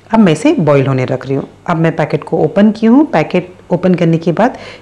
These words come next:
इसके अंदर इस तरीके का एक छोटा सा पाउच भी होता है।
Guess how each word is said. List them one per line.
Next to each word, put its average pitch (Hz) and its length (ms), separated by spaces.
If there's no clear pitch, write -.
इसके - 220
अंदर 202 300
इस - 140
तरीके 160 300
का 262 180
एक 269 160
छोटा 175 220
सा 370 160
पाउच 143 360
भी 160 80
होता 135 280
है। - 120